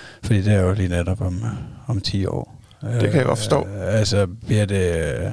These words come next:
Speaker 1: altså, altså, bliver det, mm, vil, vil det hele forsvinde, de her, hvad skal man sige, standardspil på, på både computer og PlayStation, og altså, altså, vil man, øh, vil man skulle have en brille på, og, og,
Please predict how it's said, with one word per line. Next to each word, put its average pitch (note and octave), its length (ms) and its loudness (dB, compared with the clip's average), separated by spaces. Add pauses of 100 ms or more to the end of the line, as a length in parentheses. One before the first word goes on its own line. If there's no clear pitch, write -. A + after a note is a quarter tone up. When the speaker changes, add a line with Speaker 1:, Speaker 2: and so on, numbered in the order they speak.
(1200)
Speaker 1:
altså, G2 200 4
altså, F#2+ 220 2
bliver C3+ 260 6
det, A2 240 6
mm, F2+ 640 -4 (240)
vil, A2 220 4
vil G#2+ 100 6
det A2+ 80 6
hele A#2+ 180 6
forsvinde, A#2+ 680 2
de A2 160 6
her, G#2 340 4 (280)
hvad G#2+ 140 2
skal - 140 0
man G#2 100 4
sige, G2+ 300 4
standardspil G#2+ 960 2
på, G#2 540 4
på A#2+ 140 2
både G#2+ 260 4
computer G#2+ 540 4
og G#2+ 120 4
PlayStation, G#2 800 2
og G2 240 4
altså, G#2 240 2 (220)
altså, G2+ 200 4
vil G#2 200 4
man, A2 340 4
øh, G#2+ 420 2 (460)
vil A#2 180 6
man B2+ 160 6
skulle - 220 2
have G2+ 100 6
en F#2 200 0 (140)
brille G#2 440 4
på, - 260 2
og, G2+ 680 4
og, G#2+ 200 2